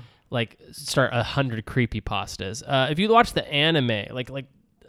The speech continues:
Speaker 2: someone brought up, like, the trees in the anime, and just,
Speaker 1: Mm-hmm.
Speaker 2: like, there's, like, darkness and shadow to them. This game looks very bubblegum.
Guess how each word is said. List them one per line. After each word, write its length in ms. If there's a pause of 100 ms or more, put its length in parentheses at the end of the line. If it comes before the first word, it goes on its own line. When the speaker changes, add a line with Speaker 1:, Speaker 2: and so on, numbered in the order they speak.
(120)
Speaker 2:
someone 260
brought 180
up, 100
like, 180
the 60
trees 600
in 100
the 140
anime, 300
and 160
just, 100
Speaker 1:
Mm-hmm. 60
Speaker 2:
like, 140
there's, 200
like, 200
darkness 480
and 140
shadow 400
to 180
them. 220 (360)
This 180
game 260
looks 200
very 840 (140)
bubblegum. 680